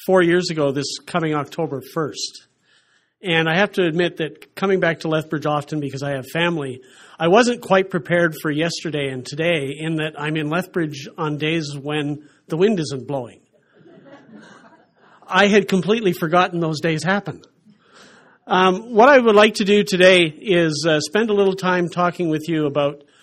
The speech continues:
uh, water in Alberta. And, uh, I know in, in preparing to come down and speak to you today, I had suggested to, uh, Dwayne and Newt that, uh, maybe a talk about,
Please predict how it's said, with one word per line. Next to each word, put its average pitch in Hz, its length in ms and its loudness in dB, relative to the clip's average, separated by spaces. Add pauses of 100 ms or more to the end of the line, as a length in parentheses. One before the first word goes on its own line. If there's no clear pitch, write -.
(220)
uh, 143 200 -4
water 156 440 0
in 147 100 -2
Alberta. 147 460 -2
And, 143 440 -6 (320)
uh, 143 380 -6
I 170 200 -2
know 180 200 4
in, 165 340 2
in 165 200 -4
preparing 175 540 2
to 160 180 -2
come 170 200 -4
down 160 220 0
and 143 80 -4
speak 202 320 -6
to - 80 -8
you 156 80 -4
today, 156 260 -2
I 151 120 0
had 147 160 -4
suggested 180 560 0 (260)
to, 151 320 -2 (400)
uh, 147 240 -2
Dwayne 165 320 -2
and 156 100 0
Newt 170 300 -2
that, 156 460 -6
uh, 147 180 -2
maybe 165 360 0
a 160 40 0
talk 165 380 -2
about, 147 360 -6